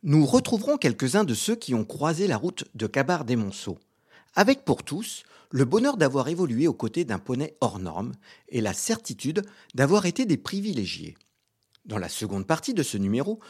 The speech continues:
nous aurons le plaisir de retrouver Ninon Castex. Elle reviendra sur ses belles années passées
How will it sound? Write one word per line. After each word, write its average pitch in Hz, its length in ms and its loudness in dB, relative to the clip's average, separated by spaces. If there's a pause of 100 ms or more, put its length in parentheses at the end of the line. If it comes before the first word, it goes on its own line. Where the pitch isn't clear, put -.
(220)
nous 139 200 0
aurons 226 200 0
le 107 80 -2
plaisir 127 500 -2 (100)
de 113 120 -4
retrouver 214 480 2
Ninon 190 380 4
Castex. - 680 -10 (300)
Elle 90 180 -8
reviendra 139 640 -4
sur - 220 -10
ses - 120 -8
belles 156 300 -2
années 117 220 0
passées - 420 -8